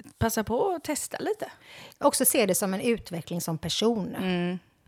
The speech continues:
Speaker 2: För det här med måendet, att må bra,
Speaker 1: Mm.
Speaker 2: det är ju... Mår man inte bra,
Speaker 1: Mm.
Speaker 2: då spelar det ingen roll vad du gör.
Speaker 1: Nej, precis.
Speaker 2: Så att det är viktigt. Och jag tänker att vi har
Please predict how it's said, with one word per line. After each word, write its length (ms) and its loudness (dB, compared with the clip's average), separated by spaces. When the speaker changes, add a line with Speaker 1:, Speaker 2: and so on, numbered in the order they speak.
Speaker 2:
För 100 2
det 80 8
här 120 8
med 140 6
måendet, 800 4
att 140 -2
må 320 4
bra, 480 2
Speaker 1:
Mm. 320 2
Speaker 2:
det 240 4
är 60 4
ju... 260 0
Mår 300 4
man 180 4
inte 220 2
bra, 340 6
Speaker 1:
Mm. 240 4
Speaker 2:
då 100 0
spelar 260 2
det 60 2
ingen 200 4
roll 220 6
vad 160 2
du 60 2
gör. 480 -2
Speaker 1:
Nej, 180 2
precis. 460 -6
Speaker 2:
Så 140 2
att 80 4
det 80 6
är 60 6
viktigt. 340 0
Och 100 4
jag 160 8
tänker 260 2
att 60 0
vi 180 0
har 200 0